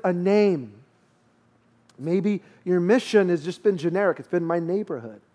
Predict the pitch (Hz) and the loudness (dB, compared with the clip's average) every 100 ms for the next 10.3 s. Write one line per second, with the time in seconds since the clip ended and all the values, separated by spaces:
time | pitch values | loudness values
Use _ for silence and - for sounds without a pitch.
0 | _ _ _ _ _ - 151 196 185 208 | _ _ _ _ _ -20 -2 0 0 -2
1 | 190 - - 196 - - 180 156 147 - | -2 -6 -6 -8 -8 -6 -4 -4 -6 -10
2 | - 185 175 139 170 175 165 156 139 185 | -8 -4 -4 -6 -6 -6 -6 -8 -2 2
3 | 196 214 - - _ _ 220 233 202 226 | 4 2 -2 -20 _ _ -4 -4 -2 -6
4 | - 165 147 147 156 185 190 160 123 _ | -4 -8 -8 -6 -2 0 2 0 -6 _
5 | _ _ - 220 196 208 175 - _ - | _ _ -12 -10 -8 -8 -6 -8 _ -2
6 | 202 - 190 151 - _ _ - 247 226 | -2 -2 -6 -8 -10 _ _ -6 -2 0
7 | 208 160 156 202 247 240 202 - 233 240 | -2 -4 0 4 4 4 -4 -6 2 2
8 | 233 208 165 220 226 202 233 226 - - | 2 0 -4 -6 -6 -6 -4 -6 -10 -20
9 | - - 254 247 196 - - _ _ 220 | -20 -6 0 2 0 -6 -20 _ _ 0
10 | 226 214 | 2 4